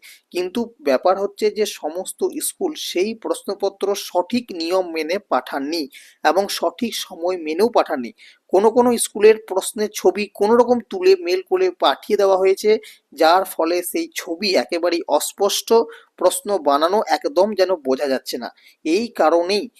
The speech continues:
উম, আহ, প-, মধ্যশিক্ষা পর্ষদের টেস্ট পেপার ছাপার কাজ এখনো শেষ হয়নি। দশ লক্ষের মতো, এবছর দশ লক্ষের মতো টেস্ট পেপার ছাপানো হচ্ছে। আশা করা যাচ্ছে যে ডিসেম্বরের মাঝের দিকে স্কুলে পাঠানোর কাজ শুরু হবে।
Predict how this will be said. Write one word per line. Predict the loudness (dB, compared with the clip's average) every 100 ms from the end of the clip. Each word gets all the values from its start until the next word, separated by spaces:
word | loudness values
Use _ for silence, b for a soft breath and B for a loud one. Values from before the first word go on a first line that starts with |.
| b
উম, | -10 -4 0
আহ, | -2 0
প-, | 0 0
মধ্যশিক্ষা | -2 -4 -6 -4 -2
পর্ষদের | 0 0 -2 -2 -4 -2
টেস্ট | -2 -2 -2
পেপার | -2 -2 -2 -6
ছাপার | -8 0 2 2
কাজ | 2 0 0
এখনো | -4 -6 -6 -8
শেষ | -6 -4 -6 -6
হয়নি। | -8 -6 -4 -6 -10 -16 B B 0
দশ | 2 2 0
লক্ষের | -4 -2 -2 0
মতো, | 0 0
এবছর | 2 0 0 0
দশ | 0 0 -2
লক্ষের | -2 -4
মতো | -4 -2 -2 0
টেস্ট | -2 0
পেপার | 0 0 -2
ছাপানো | -4 -4 -2 -2
হচ্ছে। | -6 -4 -2 -2
আশা | 0 -2 -2 0
করা | 0 0
যাচ্ছে | -2 -4 -8
যে | -4 -4
ডিসেম্বরের | -4 -6 -4 -2 0 2 0
মাঝের | -2 -4 2 2 2
দিকে | -2 0 -2
স্কুলে | -4 -4 -2
পাঠানোর | 0 -2 -2 -4
কাজ | 0 2 0 -8 b b b
শুরু | -6 2 2
হবে। | 2 -2